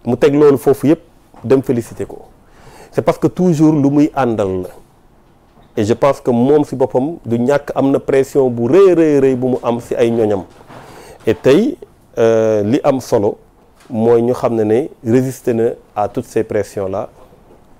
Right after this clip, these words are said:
Nekkul candidat comme ñun nuñ ko bëggee woon, nuñ ko ñaanee woon ak nuñ ko menacé woon, parce que ñaar yëpp lañ boole. Dañ ko ne, dañ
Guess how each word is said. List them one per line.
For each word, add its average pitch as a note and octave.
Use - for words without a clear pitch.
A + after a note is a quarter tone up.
Nekkul C3
candidat G#2+
comme G3
ñun D3+
nuñ C#3+
ko C#3
bëggee A2+
woon, F#2
nuñ B2+
ko D#3
ñaanee D3
woon D3
ak C#3+
nuñ G3+
ko F#3+
menacé D3
woon, A2+
parce E3
que E3
ñaar D#3+
yëpp E3
lañ E3
boole. B2+
Dañ D#3+
ko G3
ne, D#3+
dañ D3